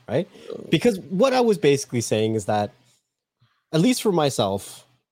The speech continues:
a good majority of my YouTube watching is on my phone, right? Two things.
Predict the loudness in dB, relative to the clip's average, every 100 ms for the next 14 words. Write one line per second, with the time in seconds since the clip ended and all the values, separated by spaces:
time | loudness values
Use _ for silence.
0 | -8 -6 0 0 2 0 2 0 2 0
1 | -2 -2 -4 -2 -4 -6 -6 -6 -8 -6
2 | -8 -6 -8 -6 0 0 0 -4 _ _
3 | _ _ _ -6 -4 -6 _ _ _ _
4 | _ -2 0 -2 -6 -16